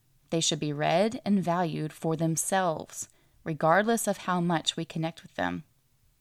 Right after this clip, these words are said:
And stories that present cultures and customs and histories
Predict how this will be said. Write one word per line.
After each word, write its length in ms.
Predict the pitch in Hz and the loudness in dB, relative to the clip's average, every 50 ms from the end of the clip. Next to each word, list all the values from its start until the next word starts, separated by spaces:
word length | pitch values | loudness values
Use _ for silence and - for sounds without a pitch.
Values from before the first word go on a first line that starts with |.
| _ _ _ - - - - - - - - - | _ _ _ -20 -20 -20 -20 -20 -20 -20 -6 -2
And 160 | 180 180 180 | 0 2 2
stories 480 | - - - 220 226 233 247 254 240 208 | 2 2 2 4 4 4 4 4 4 2
that 160 | 190 - - | 0 -2 -2
present 360 | - 196 190 196 190 185 - | -2 -2 -2 0 -2 -2 -4
cultures 640 | - - 185 175 196 - - - 214 208 208 202 165 | -2 0 0 2 2 0 0 0 0 0 0 0 -2
and 140 | 147 147 | -4 -6
customs 640 | - - 180 180 - - - 208 202 202 208 208 - 165 | -2 -2 -2 -2 -2 -2 0 0 2 2 2 2 2 0
and 140 | 151 156 | -2 -2
histories 760 | - - 196 202 - - - 202 190 196 196 190 196 190 - | -2 -2 0 0 0 0 0 0 0 2 2 2 0 0 -2